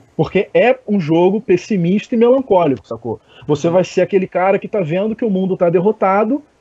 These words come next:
e você não pode fazer nada, cara. O máximo que você pode é tentar minimizar as coisas, se você sabe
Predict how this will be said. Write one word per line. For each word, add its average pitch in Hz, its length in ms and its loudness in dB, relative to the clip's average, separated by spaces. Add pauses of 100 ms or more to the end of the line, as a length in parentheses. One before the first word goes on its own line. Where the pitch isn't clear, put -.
(380)
e 196 120 2
você 202 260 2
não 233 120 2
pode 240 200 0
fazer 254 220 2
nada, 262 340 0
cara. 139 200 -2
O 143 40 -4
máximo 196 320 0
que - 80 -6
você 220 220 0
pode 208 380 2
é - 20 0
tentar 247 480 0
minimizar 262 680 2
as 208 120 0
coisas, 139 400 0
se - 120 -12
você 175 260 -2
sabe 214 580 0